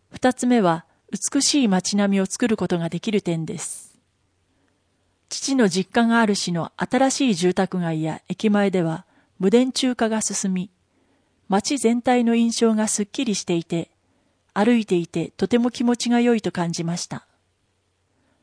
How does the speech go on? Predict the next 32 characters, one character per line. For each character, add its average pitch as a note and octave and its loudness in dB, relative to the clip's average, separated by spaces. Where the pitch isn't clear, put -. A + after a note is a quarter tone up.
三 G#3 2
つ - -6
目 C4+ 4
は、 F3 2
歩 G#3 -2
道 C4 4
の B3+ 2
安 B3 2
全 A#3+ 2
が A#3 0
高 B3 -2
ま B3+ 2
る F#3+ 0
点 E3 -4
で E3 -4
す。 - -14
歩 G#3 2
道 B3 8
の A#3+ 4
真 A#3+ 2
ん A#3 0
中 A3+ 0
に A3 0
電 A#3+ 2
柱 B3 0
が B3 2
立 B3+ 0
っ B3+ 0
て - -4
い F3+ 2
る E3+ -2
と、 - -6